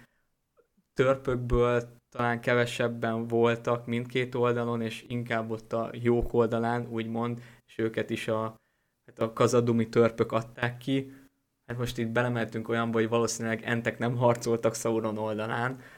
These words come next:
úgyhogy nyilván ezt a minden élőlényt és teremtményt, ugye, illetve hobbitok se, bár lehet, hogy a sorozat az így fog belerakni hobbitokat, de ezt, ezt tegyük így félre. Az a lényeg, hogy folyamatosan ugye nyomultak Mordor felé a seregek,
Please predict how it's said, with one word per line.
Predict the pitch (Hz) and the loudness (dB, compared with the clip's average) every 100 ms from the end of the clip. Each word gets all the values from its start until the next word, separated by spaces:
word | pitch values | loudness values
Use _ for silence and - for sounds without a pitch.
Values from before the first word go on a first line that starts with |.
| _ | _
úgyhogy | - - 113 | -20 -6 -2
nyilván | 113 117 117 113 | 2 2 4 2
ezt | 113 - | 0 -2
a | - 113 110 | 0 0 0
minden | 117 131 123 123 120 117 | 0 2 2 2 0 -2
élőlényt | 117 117 117 117 117 113 | 0 4 4 4 2 0
és | 107 | -4
teremtményt, | - 113 113 - 113 117 123 | -4 -4 -2 0 0 0 0
ugye, | 113 113 | 2 2
illetve | 120 117 113 113 | 4 2 2 2
hobbitok | 123 120 120 - 107 | 4 4 2 -2 -4
se, | - - 110 - - _ _ | -2 0 0 -2 -10 _ _
bár | _ 110 | _ -4
lehet, | 117 120 113 | 0 0 0
hogy | 113 | -4
a | |
sorozat | 107 113 117 117 113 | -2 0 0 0 -2
az | 113 | 0
így | 117 110 | 0 0
fog | 117 110 | -4 0
belerakni | 113 110 107 113 - | 2 2 2 0 -2
hobbitokat, | 117 113 117 113 117 131 135 - - _ _ _ _ _ _ _ _ | -2 -2 -2 -4 -4 0 -2 -2 -20 _ _ _ _ _ _ _ _
de | 123 123 120 123 | -6 -4 -4 -4
ezt, | - 120 - | -6 -8 -8
ezt | - - - | -8 -10 0
tegyük | - 131 123 | 4 4 4
így | 113 104 | -2 -6
félre. | - 113 117 143 151 - _ _ _ _ | 0 0 2 0 -2 -12 _ _ _ _
Az | 127 | -4
a | 123 | 0
lényeg, | 120 117 113 | 0 0 -2
hogy | 113 113 - _ _ | 0 -2 -4 _ _
folyamatosan | - 120 117 113 110 113 | -4 0 0 0 -2 -2
ugye | 110 110 | -2 0
nyomultak | 117 117 113 110 107 107 - | 2 2 2 0 -2 -2 -6
Mordor | 117 110 113 113 | -2 0 2 0
felé | - 117 117 | -2 -2 -2
a | |
seregek, | 117 - 117 127 135 135 - | -4 -4 -2 0 0 -2 -8